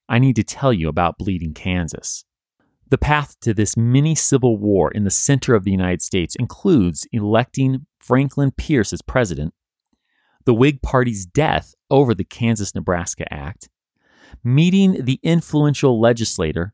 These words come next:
Stephen Douglas, and seeing the formation of new territories while focusing on Kansas in particular.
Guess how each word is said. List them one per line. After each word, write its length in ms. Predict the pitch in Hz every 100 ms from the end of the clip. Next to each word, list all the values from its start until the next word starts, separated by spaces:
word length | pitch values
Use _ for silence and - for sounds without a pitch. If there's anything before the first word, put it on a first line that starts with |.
| -
Stephen 460 | - - 98 87
Douglas, 580 | 90 98 82 85 - - _ _ _ _ _ _
and 260 | 135 139 151
seeing 420 | - - 143 135
the 60 | 123
formation 640 | - 110 107 107 113 -
of 140 | 90 101
new 180 | 123
territories 840 | 120 - 135 123 - 82 78 156 - -
while 220 | 143 147
focusing 880 | - - 180 180 202 - 82 82 92 -
on 160 | 85
Kansas 560 | - - 123 107 - -
in 80 | 78
particular. 680 | 82 - 92 - - -